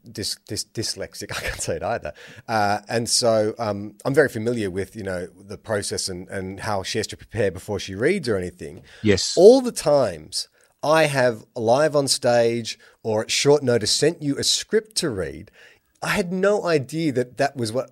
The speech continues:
Speaker 1: I was asking. If I had known that, you know, "Oh, you need maybe a, some more time to prepare," because I've slapped stuff into your hand, <laughs> like, fifteen seconds before we've walked on stage. I'm so sorry. Like,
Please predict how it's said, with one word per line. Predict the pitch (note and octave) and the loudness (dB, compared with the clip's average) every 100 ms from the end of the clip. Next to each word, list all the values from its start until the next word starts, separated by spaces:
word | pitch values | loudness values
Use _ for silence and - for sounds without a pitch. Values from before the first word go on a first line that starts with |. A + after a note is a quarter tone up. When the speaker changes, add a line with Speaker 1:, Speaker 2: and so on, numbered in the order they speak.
| - | -4
Speaker 1:
I | |
was | A#2 A2+ | -2 0
asking. | C#3+ F3+ - C3+ | -2 -2 -2 -4
If | D#3 | 2
I | A3+ | 2
had | C#3+ | 2
known | B2 G3 B2 G#2+ | 0 0 0 0
that, | G#2 - | -2 -2
you | C3+ | -2
know, | A2+ G2+ F#2+ F#2 _ - | -2 0 -2 -6 _ -6
"Oh, | A#2+ | -2
you | A#2 | 0
need | B2 A#2 A2 - | 0 -2 -4 -6
maybe | B2 G#2+ G#2+ | -4 -4 -4
a, | A2 - | -8 -8
some | - A2+ A#2+ | -8 -6 -4
more | A#2+ A2+ | 0 -2
time | - A2+ G#2 | 0 -2 -2
to | G#2 | -6
prepare," | G2+ - E3 C#3+ | -12 0 2 2
because | D#3 F3 | 0 0
I've | A#3 B3+ | 0 2
slapped | - F#3 | 0 0
stuff | - B2+ - | 0 -2 -2
into | A#2 | -2
your | A#2 G#2 | 0 0
hand, | G#2+ G#2+ - | 0 -2 2
<laughs> | |
like, | C#3 | 2
fifteen | - D3 - A2+ | 2 -2 0 0
seconds | C#3 - C3 A#2 G#2 | 0 -2 0 -2 -8
before | A#2+ C3+ B2 | -8 -2 -2
we've | A2 - - - - A2+ | -4 -10 -14 -14 -10 4
walked | E3 C3+ A#2+ | 6 6 4
on | G#2+ | -2
stage. | G#2+ E3+ F3 C3+ | -2 2 2 2
I'm | D3+ | 0
so | D#3 C#4 D4+ | -2 -2 -2
sorry. | - C#3+ G3+ G#2 | 2 4 4 4
Like, | A2+ B2 - | 4 2 0